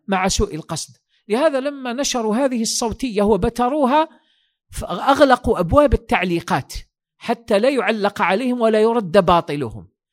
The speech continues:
فهذا إذن أنموذج لسوء الفهم وسوء القصد. وهؤلاء في الحقيقة يخلطون بين ثلاثة أمور، وهما، وهم، وهي، عفوًا،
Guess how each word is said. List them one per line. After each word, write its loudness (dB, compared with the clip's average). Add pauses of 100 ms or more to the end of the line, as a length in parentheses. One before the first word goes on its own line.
(220)
فهذا -6
إذن -8
أنموذج -2 (340)
لسوء 0
الفهم 2 (240)
وسوء 0
القصد. -8 (360)
وهؤلاء 0
في -10
الحقيقة -8
يخلطون -2
بين 2
ثلاثة -2
أمور، -10 (880)
وهما، 0 (220)
وهم، 2 (260)
وهي، 2
عفوًا، -4